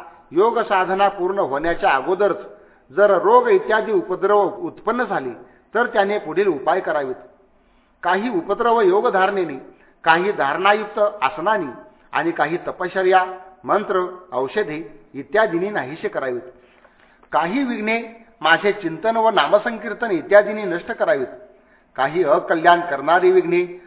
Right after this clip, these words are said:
महापुरुषांची सेवा करून हळूहळू दूर करावीत. काही बुद्धिमान योगी विविध उपाय योजून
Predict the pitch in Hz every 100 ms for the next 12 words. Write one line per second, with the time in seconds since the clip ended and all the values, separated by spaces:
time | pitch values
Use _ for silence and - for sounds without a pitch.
0 | - 135 165 226 208 190 196 190 208 -
1 | 143 196 202 175 170 - - - 156 220
2 | 240 180 208 180 202 185 147 131 - -
3 | - _ _ _ _ - 202 262 185 160
4 | 202 254 262 196 190 180 208 - - _
5 | - 156 220 285 226 170 - 196 233 214
6 | 180 160